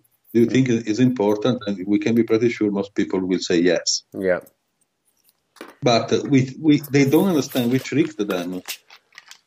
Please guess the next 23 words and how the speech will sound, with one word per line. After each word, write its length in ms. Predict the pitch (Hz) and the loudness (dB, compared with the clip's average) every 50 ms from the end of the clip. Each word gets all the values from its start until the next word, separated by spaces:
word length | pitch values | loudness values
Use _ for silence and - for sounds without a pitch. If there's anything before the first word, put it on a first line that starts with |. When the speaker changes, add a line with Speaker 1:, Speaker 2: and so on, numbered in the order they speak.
| _ | _
Speaker 1:
We 180 | - 131 135 135 | 0 0 0 2
almost 440 | 143 147 160 180 175 170 151 151 - - 120 - - | 2 2 2 4 2 0 -2 -2 -4 -8 -12 -12 -12
fooled 480 | - - - 165 180 175 143 117 107 95 | -6 2 4 4 6 6 4 0 -4 -8
them 360 | 98 92 90 87 90 95 107 107 _ _ _ _ - - _ _ _ _ _ _ _ _ _ _ _ _ _ _ _ _ _ _ _ _ | -8 -10 -10 -10 -10 -12 -14 -14 _ _ _ _ -20 -20 _ _ _ _ _ _ _ _ _ _ _ _ _ _ _ _ _ _ _ _
because 340 | _ 135 131 139 160 156 151 | _ -8 -2 0 0 0 2
we, 460 | 147 156 160 156 151 147 - 147 - _ _ _ _ _ - - - _ _ _ _ _ _ _ _ _ _ _ _ _ _ _ _ | 4 4 4 4 2 -2 -2 -4 -8 _ _ _ _ _ -20 -20 -20 _ _ _ _ _ _ _ _ _ _ _ _ _ _ _ _
we 100 | 135 135 | -4 -4
failed 420 | 135 - - 151 165 190 220 202 139 | -2 0 2 2 4 4 2 0 0
deliberately, 880 | 127 113 107 107 104 98 92 92 104 107 104 - 120 123 123 113 - - - | -2 -2 0 0 0 0 -2 -2 -4 -4 -4 -2 -2 0 0 0 -2 -2 0
uh, 140 | 110 113 110 - - | 0 0 0 0 -4
to, 480 | - 131 127 127 123 117 110 104 101 101 _ _ _ _ _ _ - _ _ - _ _ _ - - - _ _ _ _ _ - - - - _ _ _ _ _ _ _ | -2 0 2 4 4 6 4 4 2 0 _ _ _ _ _ _ -20 _ _ -20 _ _ _ -20 -20 -20 _ _ _ _ _ -20 -20 -20 -20 _ _ _ _ _ _ _
to 80 | - 131 | 0 2
identify, 520 | 120 135 135 135 - - - 101 95 101 104 104 104 - - _ | 4 2 2 0 -4 -2 0 0 2 2 0 0 -2 -4 -12 _
uh, 420 | 110 110 107 107 104 107 95 92 - 120 117 | -6 -4 -4 -4 -6 -8 -10 -10 -4 -2 -2
the 80 | 113 - | 0 0
premises 560 | - 113 110 120 131 131 180 185 170 - - - | 0 0 2 2 2 2 2 0 0 0 -4 -2
and 140 | - 123 120 113 | -2 0 0 0
the 40 | |
subjects. 720 | 110 - - 135 120 104 - 101 90 80 - - - - - _ _ _ _ _ _ _ | 0 2 0 0 0 0 -2 -2 -2 -2 -4 -8 -14 -14 -14 _ _ _ _ _ _ _
For 80 | - 151 | 2 2
example, 340 | 151 143 127 117 - - 117 | 4 4 4 2 2 2 2
respect 440 | 120 131 131 - - 156 156 156 - | 2 2 0 0 0 0 0 0 -2
about 240 | - 127 123 113 | -2 0 0 0